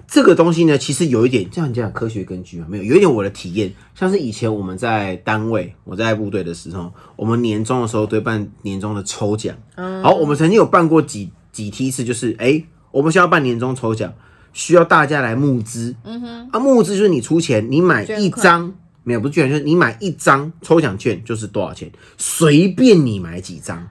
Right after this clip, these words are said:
Speaker 2: 哦。
Speaker 1: 所以大家募资越多，头奖我们就直接跟他，一开始跟他讲说，头奖目前在这边可以买到这个，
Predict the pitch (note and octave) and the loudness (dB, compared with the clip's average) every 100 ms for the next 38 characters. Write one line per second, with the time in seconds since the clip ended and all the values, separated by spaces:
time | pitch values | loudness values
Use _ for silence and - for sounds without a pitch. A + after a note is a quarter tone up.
0 | _ F#3+ G#3+ A#3+ B3+ F#3+ A3+ G#3 A3+ G#3+ | _ -6 -4 0 4 4 4 2 2 0
1 | E3 G3 F3 F3+ F3 - C#3+ C3+ A2 A2+ | 2 6 6 6 4 2 0 0 -4 -6
2 | C#3+ C#3 D3+ D3 - F#3+ E3 D3 C#3+ A2 | -4 -2 -2 -6 -6 0 2 2 0 -2
3 | F#2+ A2+ - A#2+ A2+ A#2+ G#2+ F#2 F#2 G2+ | -4 -6 -2 -2 0 -2 -6 -8 -8 -8
4 | F2+ G2+ A2+ F#2 F2+ - - A#1+ | -6 -6 -6 -6 -10 -12 -14 -16